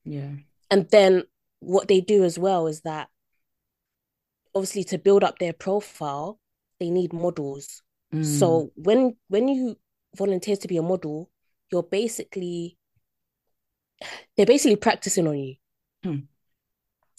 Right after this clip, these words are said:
Speaker 2: They're practicing on you, and it will be cheaper. So that's how they'll get
Speaker 1: Mm.
Speaker 2: you, because they'll be like,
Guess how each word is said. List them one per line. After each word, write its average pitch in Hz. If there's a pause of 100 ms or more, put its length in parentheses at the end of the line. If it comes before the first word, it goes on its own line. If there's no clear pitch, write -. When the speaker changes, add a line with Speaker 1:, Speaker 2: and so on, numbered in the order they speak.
(100)
Speaker 2:
They're 185
practicing 262
on 185
you, 175
and -
it 175
will 214
be 202
cheaper. 175
So -
that's 262
how 254
they'll 208
get 147
Speaker 1:
Mm. 175
Speaker 2:
you, 165
because 185
they'll 190
be 185
like, 170